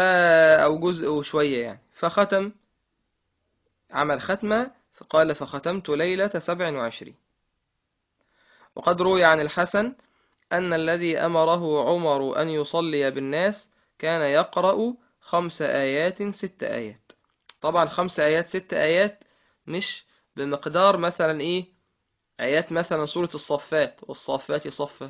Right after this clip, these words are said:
فالزاجرات زجرا". لا، مش خمس آيات كده، أنت مش هتلحق. فخمس آيات مقدار الآيات اللي هي المتوسطة، زي آيات سورة البقرة مثلًا.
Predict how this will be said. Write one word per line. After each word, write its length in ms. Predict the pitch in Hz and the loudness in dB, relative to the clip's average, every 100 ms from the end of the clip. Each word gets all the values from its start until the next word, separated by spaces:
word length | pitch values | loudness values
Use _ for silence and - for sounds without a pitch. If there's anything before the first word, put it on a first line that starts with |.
| - | -14
فالزاجرات 640 | 127 131 135 135 135 143 139 | -14 -6 -6 -4 -4 -4 -6
زجرا". 400 | 135 135 131 - | -8 -8 -8 -8
لا، 200 | - - | -8 -10
مش 320 | 131 131 - - _ _ | -12 -10 -12 -14 _ _
خمس 340 | _ 143 151 151 | _ -10 -8 -4
آيات 220 | 143 160 | -4 -4
كده، 160 | 165 196 | -6 -6
أنت 140 | 139 | -8
مش 180 | 139 135 | -8 -8
هتلحق. 340 | 139 175 - _ _ _ _ _ _ _ - _ _ _ _ | -6 -8 -10 _ _ _ _ _ _ _ -20 _ _ _ _
فخمس 580 | - 120 156 170 190 | -6 -4 0 0 -2
آيات 460 | 110 160 196 247 - - | -2 0 0 -2 -8 -12
مقدار 800 | 165 156 170 175 160 175 190 233 | -8 -6 -6 -4 -4 -2 -2 0
الآيات 320 | 151 160 190 | 0 -2 -2
اللي 140 | 156 | -4
هي 60 | 170 | -4
المتوسطة، 680 | 160 143 139 - 170 170 - _ _ | -4 -6 -8 -8 -8 -8 -8 _ _
زي 160 | - 151 | -8 -6
آيات 200 | 135 135 | -4 -4
سورة 220 | - 143 143 | -6 -8 -8
البقرة 360 | 135 127 - | -8 -8 -8
مثلًا. 280 | 110 - _ | -12 -16 _